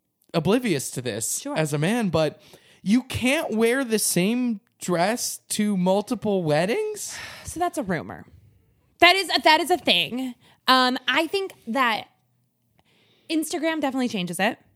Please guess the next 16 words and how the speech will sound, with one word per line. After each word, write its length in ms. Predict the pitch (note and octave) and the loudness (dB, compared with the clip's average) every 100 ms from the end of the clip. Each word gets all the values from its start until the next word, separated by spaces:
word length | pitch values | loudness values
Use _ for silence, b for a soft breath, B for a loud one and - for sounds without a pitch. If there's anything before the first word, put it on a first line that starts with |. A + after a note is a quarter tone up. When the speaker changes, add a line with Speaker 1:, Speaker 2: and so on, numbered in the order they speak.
| _ | _
Speaker 1:
Sure. 300 | - - E3 | -8 0 2
Speaker 2:
So 80 | A#3+ | 2
people 340 | - C4+ C4+ | 2 0 2
will 100 | B3 | 2
be 160 | A3+ A3 | 2 2
like, 340 | G3 F3 - - | 2 0 -4 -2
"Oh, 480 | B3+ A#3+ A3+ G3+ F#3+ _ | 2 2 2 -2 -4 _
if 100 | B3 | -2
you're 100 | A#3 | -2
gonna 140 | B3+ A#3+ | -4 -6
post 320 | A#3 A3+ - | -6 -8 -6
pictures." 680 | A#3 - F#3 F3 G#3+ - - b b b b _ | -8 -6 -6 -6 -8 -12 -14 b b b b _
Um, 380 | A#3+ A#3 A3 G#3+ B3 | 0 0 0 -4 -4
and 120 | B3+ | -2
I 100 | B3+ | -4
think 320 | - D#4 | -6 -8